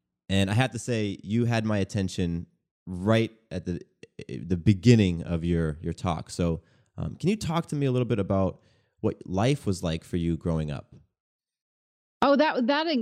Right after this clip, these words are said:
Speaker 2: that was it. <laughs> Foster kid,
Speaker 1: <laughs>
Speaker 2: president, and barely graduated high school. It didn't look promising, and that's why I started my ted X talk that way, because it's very easy to look at someone who is successful and think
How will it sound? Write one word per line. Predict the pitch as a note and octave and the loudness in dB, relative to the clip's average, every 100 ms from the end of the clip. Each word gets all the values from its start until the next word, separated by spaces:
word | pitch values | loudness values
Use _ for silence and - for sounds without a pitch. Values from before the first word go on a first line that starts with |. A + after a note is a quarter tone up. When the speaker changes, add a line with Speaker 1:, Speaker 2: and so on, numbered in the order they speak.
| G#3 | 0
Speaker 2:
that | D4 D#4+ | -2 0
was | D4 | -2
it. | C#4+ C#4 G3+ - | 2 2 0 -4
<laughs> | - G#3 - - - F4+ - - | -8 -6 0 0 2 -2 -2 0
Foster | F4+ F4+ G3 D#4 | 2 2 2 0
kid, | F#3 - F#3 - - - | -2 -2 -6 -6 -18 -20
Speaker 1:
<laughs> | G3+ F#3+ - | -20 -16 0
Speaker 2:
president, | C#4 C#4+ - B3+ | 0 0 -2 -2
and | B3 A3+ | 2 2
barely | B3+ C4+ C4 | 4 6 6
graduated | A#3+ B3+ B3+ A#3 A3+ | 4 2 2 0 0
high | A#3 C4 | 0 -2
school. | - G3 - - - - | 0 -2 -4 -16 -10 2
It | D#4 | 4
didn't | D#4 E4+ E4 | 4 4 6
look | C#4+ - | 4 0
promising, | B3+ A#3 C4+ C4+ A#3+ A3 | -2 2 2 0 0 2
and | |
that's | G#3+ G#3+ | 0 -2
why | B3 B3+ C4+ | -2 -2 0
I | A#3 | 0
started | - A3+ A3 | 0 2 4
my | G#3 F#3+ | 4 4
ted | A3 | 2
X | F#3 G#3 - | 2 0 -2
talk | A#3+ G#3+ | -2 0
that | G3+ - | -2 -2
way, | B3+ D4 | -2 0
because | G#3 G3 - D#4+ C4+ A3 G#3+ - - - - - _ - | -2 -4 -6 0 2 2 0 -8 -20 -20 -20 -20 _ 2
it's | A#3+ | 4
very | - C#4+ D4+ | 6 8 8
easy | C4+ | 8
to | C#4+ | 8
look | B3+ C4 | 8 6
at | - | 4
someone | C4+ B3+ | 6 10
who | A#3+ A#3 | 10 8
is | A3 | 6
successful | A3 - B3+ - A#3+ | 2 2 2 4 6
and | G#3 F#3+ | 6 6
think | G#3+ G#3 - - | 6 6 4 -10